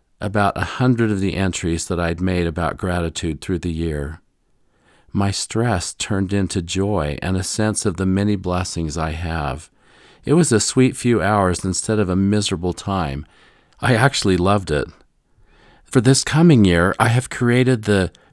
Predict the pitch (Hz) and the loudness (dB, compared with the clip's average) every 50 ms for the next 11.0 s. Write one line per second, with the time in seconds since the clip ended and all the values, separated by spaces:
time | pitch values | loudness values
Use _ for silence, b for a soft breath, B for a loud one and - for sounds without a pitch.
0 | b _ - - 160 165 147 165 170 160 143 131 107 98 95 95 92 101 117 120 | b _ 0 2 4 4 4 4 2 4 4 6 6 6 6 6 6 4 4 2
1 | - 120 110 101 - - 143 147 135 107 87 - - - 110 101 - - - 139 | 0 -2 -2 -2 -2 0 2 4 4 4 2 0 -2 -2 -2 -2 -2 0 0 0
2 | 139 - - 117 110 104 104 101 104 101 101 113 127 131 127 - - 71 69 76 | 0 0 -2 -2 0 2 0 2 2 0 2 0 0 0 -2 -4 -4 -4 -6 -8
3 | - _ b b b b b b b b b b b b b - 131 123 110 98 | -12 _ b b b b b b b b b b b b b 0 2 2 2 2
4 | - - - - 139 135 135 131 123 - 101 101 98 90 92 92 - - - 120 | 0 -6 -4 -2 0 2 4 2 2 2 2 2 2 2 0 -2 -4 -4 -2 -2
5 | 127 127 - - - - 113 107 101 95 90 85 - - 104 90 87 - - - | 0 0 -2 -4 0 2 2 2 4 2 2 0 0 -2 -2 -2 -2 -4 -2 -2
6 | 117 85 64 85 82 76 73 73 85 85 - - - - - - 151 - - 123 | -2 0 0 -2 -2 -4 -4 -4 -4 -4 -4 -4 -8 -8 -6 -6 -6 -2 -2 -2
7 | 107 - 110 113 117 - - - 98 82 101 107 101 - - 101 110 104 90 76 | 0 0 0 -2 -2 -2 -2 -4 -2 0 0 0 0 0 0 0 2 2 2 0
8 | 76 76 b b b b b b b b - 123 123 - - 165 185 196 151 120 | -2 -4 b b b b b b b b -2 0 0 2 4 4 6 6 4 4
9 | - 120 113 117 120 113 107 - - 117 113 110 - - 113 107 120 127 123 98 | 4 2 4 4 4 2 0 0 2 2 2 2 2 0 2 4 4 4 2 2
10 | - - - 92 92 95 - - 104 107 - - - 110 110 117 101 85 80 85 | 0 -2 0 2 2 2 0 0 -4 -4 -4 -4 -4 -2 -2 -2 -2 -4 -6 -6
11 | 82 | -10